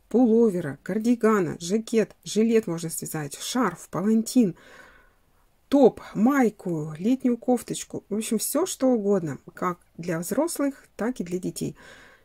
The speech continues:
Если вы ещё не вязали этим узором, обязательно пос-,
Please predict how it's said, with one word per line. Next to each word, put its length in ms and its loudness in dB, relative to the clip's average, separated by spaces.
Если 340 2
вы 80 2
ещё 500 0
не 360 -2
вязали 440 2
этим 220 0
узором, 320 0
обязательно 400 -2
пос-, 320 -10